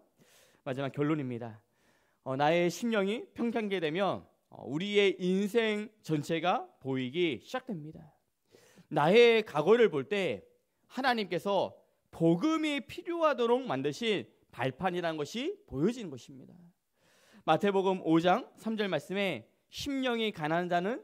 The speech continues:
복이 있나니 천국이 그들의 것이라고." 말씀하고 있는데, 심령이 가난한 상태로 만드시고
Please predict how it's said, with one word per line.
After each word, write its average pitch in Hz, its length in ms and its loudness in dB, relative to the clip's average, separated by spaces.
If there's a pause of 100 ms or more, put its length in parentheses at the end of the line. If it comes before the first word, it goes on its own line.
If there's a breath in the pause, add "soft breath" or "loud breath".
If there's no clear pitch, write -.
복이 160 300 -2
있나니 170 480 -4 (480)
천국이 196 640 -2
그들의 180 360 -2
것이라고." 180 680 -2
말씀하고 185 500 -6
있는데, 139 520 -8 (640 soft breath)
심령이 294 720 0
가난한 240 540 2
상태로 220 380 -2
만드시고 151 720 -6